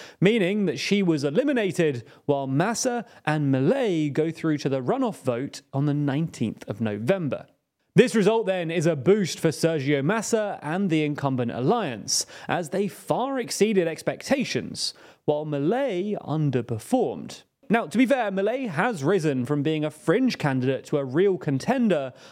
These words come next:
over the past year or so, and in the last few months, he has been in first place in almost all polling.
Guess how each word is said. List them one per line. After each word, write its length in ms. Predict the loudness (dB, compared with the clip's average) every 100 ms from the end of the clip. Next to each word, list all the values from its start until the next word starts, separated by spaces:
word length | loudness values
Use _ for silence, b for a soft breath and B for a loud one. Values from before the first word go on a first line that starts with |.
| -4
over 240 | -2 -2
the 80 | -4
past 400 | -2 -4 -4 2
year 240 | 4 4
or 80 | 0
so, 400 | -4 -4 -4 -10 b b b
and 200 | -4 -2 -2
in 120 | -2
the 80 | 0
last 220 | -2 0
few 120 | 2
months, 380 | 2 2 -4 -2
he 120 | -2
has 280 | 0 -2 -2
been 220 | 0 2
in 160 | 0 0
first 340 | -2 -4 -4
place 380 | -2 -2 -4 -4
in 160 | -4 -2
almost 500 | 0 2 2 0 -4 -6 -4
all 300 | -2 -4 -8
polling. 560 | 0 0 2 -2 -8